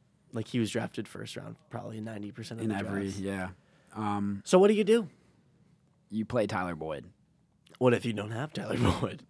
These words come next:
Speaker 2: Uh, I think wide receiver is a little bit easier to pick up off of the waiver wire than,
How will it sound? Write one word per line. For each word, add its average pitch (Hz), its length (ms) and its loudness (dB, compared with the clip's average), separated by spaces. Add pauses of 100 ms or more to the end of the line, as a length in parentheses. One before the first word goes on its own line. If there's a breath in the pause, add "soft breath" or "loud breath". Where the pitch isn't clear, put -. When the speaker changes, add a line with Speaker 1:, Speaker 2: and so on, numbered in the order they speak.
(260 soft breath)
Speaker 2:
Uh, 143 360 8
I 120 120 2
think 190 200 4
wide 127 240 10
receiver 117 540 2
is 104 200 -6
a 107 40 -4
little 107 300 0
bit 104 260 0
easier 101 400 -2
to 98 100 -4
pick - 240 -10
up 98 180 -4
off 92 200 -4
of 92 80 -12
the 92 80 -6
waiver 87 340 -2
wire 90 460 -2
than, 87 500 -4